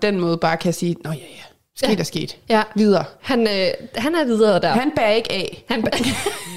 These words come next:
Speaker 2: han bærer den ikke af.
Speaker 1: Han bærer den ikke af. Nej.
Speaker 2: <laughs>
Speaker 1: Øhm, godt.
Speaker 2: Ja.
Speaker 1: Jamen, øh, og igen, der er også sådan lidt blandet mening om det her med Daniels stunt, om det var godt, det, det er skidt. Altså, Niels mener jo,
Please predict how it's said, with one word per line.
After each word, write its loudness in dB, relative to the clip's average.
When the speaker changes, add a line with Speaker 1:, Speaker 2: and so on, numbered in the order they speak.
Speaker 2:
han -6
bærer -4
den -4
ikke -2
af. -2
Speaker 1:
Han 2
bærer 0
den 0
ikke -2
af. -6
Nej. 0
Speaker 2:
<laughs> 0
Speaker 1:
Øhm, -2
godt. -2
Speaker 2:
Ja. -4
Speaker 1:
Jamen, 0
øh, -2
og 2
igen, -2
der 0
er 2
også 2
sådan 0
lidt 0
blandet 2
mening 2
om -4
det 0
her 0
med -2
Daniels 0
stunt, -2
om -2
det -8
var -8
godt, -8
det, -8
det -4
er -4
skidt. -6
Altså, -2
Niels 2
mener -2
jo, -4